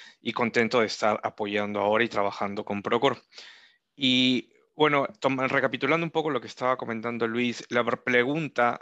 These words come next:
nace, creo que orgánicamente, de cómo poder conectar a las personas con tecnologías y proyectos para poder construir mejor. Ese fue el enfoque de Procore desde el primer día, desde la ep-, desde la conceptualización de la idea.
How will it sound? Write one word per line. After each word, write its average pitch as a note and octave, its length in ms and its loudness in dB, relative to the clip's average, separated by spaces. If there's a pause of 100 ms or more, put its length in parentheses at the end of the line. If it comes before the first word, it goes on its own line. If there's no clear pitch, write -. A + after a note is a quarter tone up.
nace, A#2 840 -2
creo A2 200 -4
que - 100 -8
orgánicamente, A2 680 -2
de A2+ 160 0
cómo C#3+ 300 -2
poder A#2 320 2
conectar G#2+ 480 0
a G#2+ 40 0
las G2+ 160 -4
personas G#2 640 -6
con G#2 180 -8
tecnologías G#2 760 -2
y - 20 -4
proyectos A#2 580 -2
para G#2 280 0
poder G#2+ 260 2
construir G2+ 460 -4
mejor. G2+ 320 0 (920)
Ese F3 280 2
fue E3 180 2
el D#3+ 60 4
enfoque D3 420 2
de A#2 140 6
Procore B2 500 0
desde A2 300 -2
el G#2 100 -12
primer G#2+ 460 -2
día, A2 260 -6 (240)
desde G#2+ 400 0
la G#2 200 2
ep-, G#2 260 0
desde A2 260 0
la G#2 120 0
conceptualización G#2+ 1000 -2
de A#2+ 120 2
la G#2 80 0
idea. A2 420 2